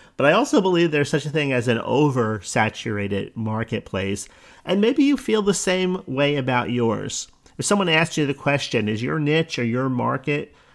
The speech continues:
saturated with basically the same kinds or the same types of information,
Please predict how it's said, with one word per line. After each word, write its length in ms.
saturated 840
with 460
basically 720
the 60
same 400
kinds 640
or 60
the 80
same 280
types 360
of 120
information, 1000